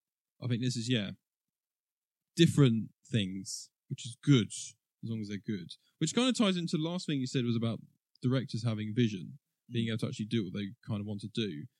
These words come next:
Speaker 1: So I think that's been a criticism for both Marvel and D C.
Speaker 2: And Star Wars.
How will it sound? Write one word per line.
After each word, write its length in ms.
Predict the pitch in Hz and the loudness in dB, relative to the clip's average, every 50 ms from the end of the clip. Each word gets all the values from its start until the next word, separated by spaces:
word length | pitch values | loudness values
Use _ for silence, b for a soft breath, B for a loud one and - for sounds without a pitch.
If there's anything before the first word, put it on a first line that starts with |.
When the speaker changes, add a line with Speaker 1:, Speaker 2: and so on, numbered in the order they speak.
| _ _ _ | _ _ _
Speaker 1:
So 120 | - 139 135 | -2 0 0
I 20 | |
think 180 | 135 - 175 147 | 2 2 2 2
that's 100 | 135 127 | 2 2
been 160 | - 135 120 | 2 2 2
a 60 | 113 | 2
criticism 440 | - 143 113 107 - 117 107 107 104 | 0 -2 -2 -2 -2 -4 -4 -4 -6
for 60 | 110 | -8
both 220 | 117 117 107 101 - | -4 -4 -2 0 2
Marvel 340 | 123 113 107 107 101 110 113 | 2 2 2 2 -2 -2 -2
and 140 | 113 110 98 | -2 -2 -2
D 180 | 123 113 117 | -4 -6 -8
C. 400 | 123 - - 104 98 92 - 143 - | -8 -8 -8 -8 -8 -8 -10 -10 -8
Speaker 2:
And 160 | 120 117 104 101 | -6 -6 -6 -4
Star 260 | - 120 113 104 98 | -2 0 2 2 2
Wars. 340 | 90 87 87 95 - - - | 0 -2 -4 -6 -10 -14 -20